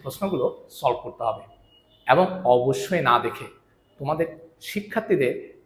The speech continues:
কিছুটা বাজে অভ্যাস হলো দেখে দেখে সলভ করা। ম্যাথ দেখলে তোমার কাছে মনে হবে সেগুলো অনেক ইজি, কিন্তু তুমি দেখো সলভ করতে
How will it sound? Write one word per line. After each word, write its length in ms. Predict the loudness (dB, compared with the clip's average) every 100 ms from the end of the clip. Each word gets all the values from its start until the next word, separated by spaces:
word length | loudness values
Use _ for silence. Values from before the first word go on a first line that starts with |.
| _ -8
কিছুটা 380 | -8 -2 2 2 0 -8 -18 _ _ _ _ _ _ _ _ _ _ _ _ _ _ _ -20 -20 -20 _ _
বাজে 360 | 0 6 8 8 6
অভ্যাস 240 | 4 2 2
হলো 160 | 2 2 2 -4 -12 -18 _ -2
দেখে 180 | -2 0
দেখে 160 | -2 -4
সলভ 160 | -6 -8 -6
করা। 160 | -8 -10 -16 _ _ _
ম্যাথ 280 | -2 -2 -2 0 0
দেখলে 220 | 2 2 2
তোমার 160 | 2 0
কাছে 140 | -2 -2
মনে 120 | 0 2
হবে 120 | 0 -2
সেগুলো 180 | 0 0
অনেক 160 | 0 -2 -6
ইজি, 200 | -8 -10 -12 _ _ _
কিন্তু 160 | -6 -6 -2
তুমি 120 | 2 2
দেখো 200 | 2 -2 -10 -2
সলভ 180 | 2 2 0
করতে 180 | -2